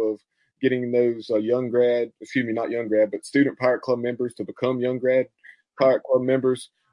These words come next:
Um, at one time, uh, we were right there around eight thousand, give or take. Um, the most recent numbers I knew of were in the end of twenty eighteen, I wanna say we were, like,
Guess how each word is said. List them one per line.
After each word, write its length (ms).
Um, 340
at 80
one 260
time, 500
uh, 100
we 180
were 80
right 220
there 260
around 320
eight 240
thousand, 520
give 180
or 80
take. 320
Um, 280
the 60
most 280
recent 300
numbers 320
I 120
knew 280
of 320
were 400
in 160
the 80
end 120
of 100
twenty 300
eighteen, 560
I 40
wanna 220
say 220
we 160
were, 120
like, 160